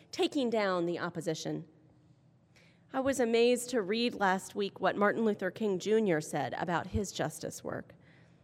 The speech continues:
In a Washington Post op-ed, his son, Martin Luther King the third, wrote, quote,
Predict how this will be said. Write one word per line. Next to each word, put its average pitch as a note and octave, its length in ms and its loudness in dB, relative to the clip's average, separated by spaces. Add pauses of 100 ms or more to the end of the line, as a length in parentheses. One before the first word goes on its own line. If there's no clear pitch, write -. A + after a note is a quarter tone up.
(220)
In A3 120 6
a G#3+ 60 10
Washington A3+ 560 6
Post G#3+ 400 2
op-ed, F#3 380 6
his F#3+ 200 0
son, A#3+ 320 6
Martin F#3+ 240 6
Luther F3+ 220 -2
King F#3 240 -4
the D#3+ 100 -2
third, E3 480 0
wrote, D#3+ 260 2 (300)
quote, D#3+ 340 0